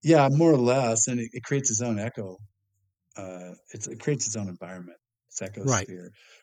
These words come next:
Speaker 1: Frogs, and I live in a place called Grass Valley, which is <laughs> wetland city. And when, <laughs> after it rains and it's a little warm lately, I got frogs 'cause they're kinda dumb
Speaker 2: Yeah.
Speaker 1: frogs.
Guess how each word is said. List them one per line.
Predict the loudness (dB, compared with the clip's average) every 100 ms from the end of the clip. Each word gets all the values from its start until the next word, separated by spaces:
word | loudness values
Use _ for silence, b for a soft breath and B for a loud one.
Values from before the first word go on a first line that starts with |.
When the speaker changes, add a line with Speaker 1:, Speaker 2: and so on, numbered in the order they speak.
| 0
Speaker 1:
Frogs, | 2 4 2 0 -2
and | 0 0 -2 -6 b b
I | 6
live | 8 8
in | 4
a |
place | 4 0 2
called | -2 -2
Grass | -2 0 2 0 0
Valley, | -2 -2 -2 -4 -8
which | -10 -10
is | -10
<laughs> | -4 2
wetland | 4 2 0 2 2 2
city. | 2 4 2 -2 -6 B B 2
And | 4 6
when, | 6
<laughs> | 6 6
after | 2 4 0
it | 0
rains | 2 4 6 4 2
and | -2
it's | 0
a |
little | 0 0
warm | -2 -2
lately, | 2 0 0
I | -4
got | -6 -10 -8
frogs | -4 -4 -6 -4 -4
'cause | -4 -8
they're | -14 -14
kinda | -12 -12 -4
dumb | -2
Speaker 2:
Yeah. | -2
Speaker 1:
frogs. | -6 -10 -12 -12